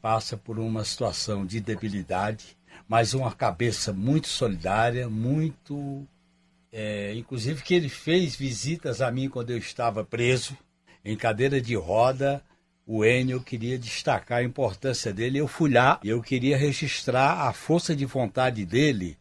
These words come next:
quando ele, mesmo em cadeira de roda, mesmo em, em tratamento, a maneira como ele ficava alegre. Eu acho que nós estamos vivendo uma época que a alegria e a vontade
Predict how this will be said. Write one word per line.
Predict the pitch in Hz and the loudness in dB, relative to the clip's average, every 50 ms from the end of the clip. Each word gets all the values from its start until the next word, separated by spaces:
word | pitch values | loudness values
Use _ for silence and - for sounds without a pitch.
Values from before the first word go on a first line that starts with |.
| _ _ | _ _
quando | - 123 127 135 143 151 151 160 147 135 | -2 0 2 4 4 4 2 2 4 6
ele, | 131 135 143 147 147 143 147 139 | 6 8 6 6 6 4 2 2
mesmo | 127 117 131 156 180 226 226 208 156 170 185 | 2 6 8 10 12 12 10 8 6 2 0
em | 175 | 0
cadeira | - 165 147 135 139 151 151 147 | 2 2 2 2 4 2 2 2
de | 139 135 127 | 0 0 -2
roda, | 95 87 104 120 131 135 135 127 117 117 107 | 0 2 4 4 6 6 4 4 2 -2 -2
mesmo | 107 117 139 170 196 185 151 151 165 165 | -2 2 4 4 4 4 2 0 2 4
em, | 151 147 147 143 143 135 131 123 120 113 104 104 - - _ _ _ _ _ - | 6 6 8 8 8 8 6 6 2 0 -2 -6 -10 -14 _ _ _ _ _ -10
em | 117 110 | -10 -4
tratamento, | - - 147 147 143 - - 143 113 117 143 165 180 165 131 - - 110 90 82 - _ _ _ | 2 6 6 6 8 8 8 6 8 10 10 12 12 10 8 4 0 -2 -2 -2 -4 _ _ _
a | - 107 110 110 110 110 110 110 | -4 -2 0 2 4 4 4 4
maneira | 110 117 120 113 117 127 139 143 147 131 | 4 4 4 4 6 6 6 6 4 2
como | - - 143 135 135 | 2 2 2 4 4
ele | 139 135 | 4 2
ficava | - - - 139 127 - 135 123 117 147 | 0 0 0 0 4 4 6 6 8 8
alegre. | 143 139 135 127 123 98 82 82 73 73 - _ _ _ _ _ _ _ _ _ | 10 12 12 12 10 8 6 0 -8 -10 -14 _ _ _ _ _ _ _ _ _
Eu | - 113 117 117 131 | 0 2 6 8 8
acho | 143 143 - - - 156 | 8 8 6 2 -2 -2
que | - - 156 | 0 2 2
nós | 143 143 139 - | 4 4 2 2
estamos | - 156 147 139 123 | 2 2 2 2 4
vivendo | 110 120 131 127 120 117 | 4 4 4 6 6 4
uma | 107 98 95 95 | 4 4 4 8
época | 107 127 143 135 - - - 113 107 | 8 10 10 8 6 2 -8 -8 -8
que | - - - 117 | -6 -2 0 2
a | 117 127 | 2 4
alegria | 123 123 117 92 - 117 120 - 165 160 | 2 2 2 2 2 2 4 4 6 6
e | 151 139 | 6 6
a | 127 | 6
vontade | 113 - 120 104 92 - - 120 131 139 127 107 87 85 82 78 | 4 4 2 2 2 2 4 4 6 6 4 2 -2 -6 -10 -10